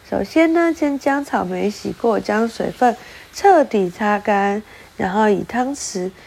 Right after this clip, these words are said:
去掉草莓的蒂，在大碗上方放一个滤网，然后再把草-，汤匙压碎，不要将所有的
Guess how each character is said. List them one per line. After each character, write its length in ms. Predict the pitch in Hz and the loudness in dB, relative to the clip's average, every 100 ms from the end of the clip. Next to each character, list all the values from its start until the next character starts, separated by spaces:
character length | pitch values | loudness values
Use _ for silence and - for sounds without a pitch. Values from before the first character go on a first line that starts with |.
| - - | -20 -20
去 200 | - 269 | -6 -4
掉 280 | 214 233 202 | 0 2 2
草 260 | - 196 165 | 0 -4 -4
莓 160 | 170 165 | -6 -4
的 120 | 196 | -4
蒂， 440 | 190 269 233 - - - - - - | -2 0 0 -2 -6 -20 -20 -20 -20
在 180 | - 339 | 2 4
大 300 | 330 349 302 | 6 4 6
碗 220 | 240 208 | 4 2
上 260 | 220 294 277 | 0 -2 0
方 240 | 269 262 | 0 0
放 260 | 269 262 233 | 0 0 0
一 80 | 214 | -2
个 140 | 220 | -2
滤 340 | 226 330 330 254 | 0 4 4 4
网， 800 | 190 185 170 156 156 160 185 214 - - - - - | 0 0 0 -2 -6 -6 -10 -14 -20 -20 -20 -14 -2
然 120 | 190 | 2
后 120 | 208 | 4
再 160 | 208 233 | 4 4
把 180 | 202 196 | 4 0
草-， 200 | - 185 - | -2 -12 -8
汤 220 | 226 240 | -4 -4
匙 260 | - 190 190 | -2 0 2
压 260 | 196 202 | 2 0
碎， 400 | 214 - 196 - - - - - - - - | 0 2 2 2 -6 -20 -20 -20 -20 -20 2
不 60 | 254 | 6
要 140 | 302 | 6
将 240 | 294 302 | 4 0
所 260 | 302 - 240 | 2 4 6
有 120 | 247 | 6
的 260 | 202 202 | 4 0